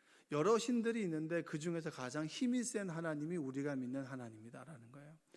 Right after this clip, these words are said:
그게 이제 뭐 보면은 그 서강대 석좌 교수였던 강영한 교수는 "최고 유일신론이다." 이렇게 얘기를 합니다.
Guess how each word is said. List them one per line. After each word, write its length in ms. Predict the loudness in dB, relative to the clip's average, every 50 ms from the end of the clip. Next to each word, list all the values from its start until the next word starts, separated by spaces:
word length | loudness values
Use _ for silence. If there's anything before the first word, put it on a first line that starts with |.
| _ -20 -20 -20 -20 _
그게 260 | _ -4 4 6 6 6
이제 240 | 6 4 2 0
뭐 360 | 2 2 0 0 0 -2 -4 -12 -20 -20 -20 -20 _ _ _ _
보면은 560 | _ -4 -4 -2 -2 -2 -2 -2 -2 -4 -6 -10 -18 -20 _ _ _ _ _ _ _
그 300 | -14 -12 -10 -10 -10 -10 -12
서강대 640 | -6 0 2 2 2 2 0 -2 -2 -2 -2 -6 -8 -10
석좌 340 | -10 -10 -8 -2 -2 -2 -2
교수였던 560 | -2 -4 -4 -6 -8 -8 -8 -8 -10 -8 -8
강영한 580 | -8 -8 -6 -4 -2 0 0 0 0 0 0 -2
교수는 440 | -4 -6 -6 -6 -6 -4 -4 -6 -6 -10 -20 _ _
"최고 440 | -12 -4 -2 -2 0 2 2 0 0
유일신론이다." 840 | 0 0 0 0 0 -2 -4 -4 -4 -6 -8 -10 -12 -12 -10 -10 -8
이렇게 300 | -8 -8 -10 -10 -10 -10
얘기를 200 | -8 -8 -8 -8
합니다. 420 | -10 -12 -14 -14 -14 -16 -18 -18